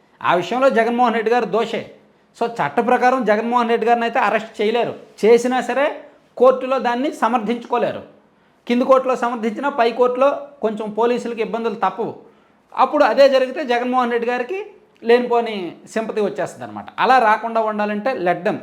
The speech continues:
already పబ్లిక్ డిసైడ్ అయ్యారు. ఈ కేసులో జగన్మోహన్ రెడ్డి గారు తప్పు ఉంది, మానవీయ కోణంలో తప్పు ఉంది, నైతికంగా తప్పు ఉందని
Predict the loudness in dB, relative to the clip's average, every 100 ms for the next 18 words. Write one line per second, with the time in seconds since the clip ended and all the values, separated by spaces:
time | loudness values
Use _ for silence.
0 | -2 0 0 0 -2 -2 -4 -4 -4 -2
1 | -2 -2 -4 -6 -6 -2 -2 -2 -2 0
2 | 0 0 0 0 -2 -2 -2 0 -4 -2
3 | -4 -4 -4 -8 -18 _ _ 0 2 4
4 | 2 2 0 0 0 0 -2 -4 -6 -2
5 | 0 0 -2 -4 -4 -2 -2 -4 -4 -6